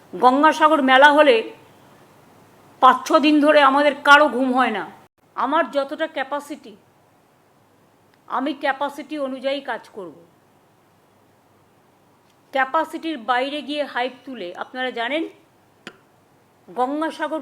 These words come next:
প্রতিবার হয়, কিন্তু মহাকুম্ভ বারো বছর পর পর হয়। যেমন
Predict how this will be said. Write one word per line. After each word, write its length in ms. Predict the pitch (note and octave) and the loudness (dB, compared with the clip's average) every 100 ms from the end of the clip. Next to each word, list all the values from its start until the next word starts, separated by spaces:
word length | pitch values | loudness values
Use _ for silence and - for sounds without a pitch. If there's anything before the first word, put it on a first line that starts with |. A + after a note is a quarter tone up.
| - | -10
প্রতিবার 380 | C4+ C4+ B3 G#3+ | -14 -8 -8 -8
হয়, 240 | G3 - - _ _ _ _ _ _ _ _ _ _ _ _ _ _ _ _ _ _ - | -12 -18 -20 _ _ _ _ _ _ _ _ _ _ _ _ _ _ _ _ _ _ -14
কিন্তু 220 | D4 D#4 B3 | -10 -10 -8
মহাকুম্ভ 520 | B3+ C4+ D4+ D4+ D4+ E4+ D#4+ A3+ | -6 -4 -6 -6 -8 -8 -6 -4
বারো 200 | A#3 C4 | -2 -4
বছর 320 | C4+ C4 D4 - | -6 -8 -12 -10
পর 160 | A#3 G3+ | -10 -10
পর 140 | G#3+ F#3+ | -12 -12
হয়। 260 | D#3+ C#3 C3 _ _ _ _ _ _ _ _ _ _ _ _ _ _ _ _ _ _ _ _ _ _ _ F#3 | -14 -18 -20 _ _ _ _ _ _ _ _ _ _ _ _ _ _ _ _ _ _ _ _ _ _ _ -4
যেমন 280 | B3 D#4 | -2 0